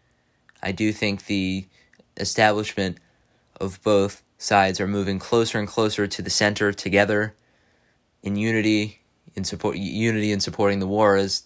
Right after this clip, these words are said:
not having good enough healthcare programs, that sort of thing. That being said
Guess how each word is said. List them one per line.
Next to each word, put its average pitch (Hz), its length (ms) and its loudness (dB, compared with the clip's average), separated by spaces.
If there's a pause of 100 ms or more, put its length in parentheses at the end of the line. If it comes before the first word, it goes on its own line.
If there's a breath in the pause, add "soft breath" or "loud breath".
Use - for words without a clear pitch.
(120)
not 98 220 4
having 98 220 -2
good 101 100 0
enough 92 260 -2
healthcare 101 420 0
programs, 95 580 -4 (540 soft breath)
that 98 220 0
sort 98 160 0
of 85 100 -2
thing. 87 280 -2 (1300 soft breath)
That 95 200 4
being 95 220 0
said 107 460 2